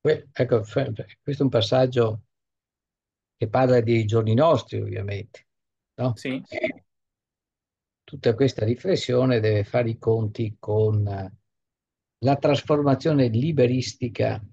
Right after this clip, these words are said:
Speaker 1: della nostra società, che attinge sicuramente dalle fonti liberali, ma che è al servizio del dispotismo egocentrico.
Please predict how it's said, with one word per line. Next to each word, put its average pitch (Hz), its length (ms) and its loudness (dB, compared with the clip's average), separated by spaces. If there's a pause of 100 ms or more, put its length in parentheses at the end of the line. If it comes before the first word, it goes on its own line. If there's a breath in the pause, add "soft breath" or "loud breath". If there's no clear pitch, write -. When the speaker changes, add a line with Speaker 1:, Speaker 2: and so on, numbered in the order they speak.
Speaker 1:
della 113 260 0
nostra 104 440 0
società, - 580 -8 (220)
che 139 260 0
attinge 160 560 -2
sicuramente 156 680 0
dalle 110 200 0
fonti 107 640 -2 (600)
liberali, 123 760 -2 (260)
ma 190 300 -2 (1400)
che 180 300 0
è 147 400 -2 (1000)
al 156 140 0
servizio 185 560 0
del 131 240 0
dispotismo 123 1000 -2 (880)
egocentrico. - 1000 -2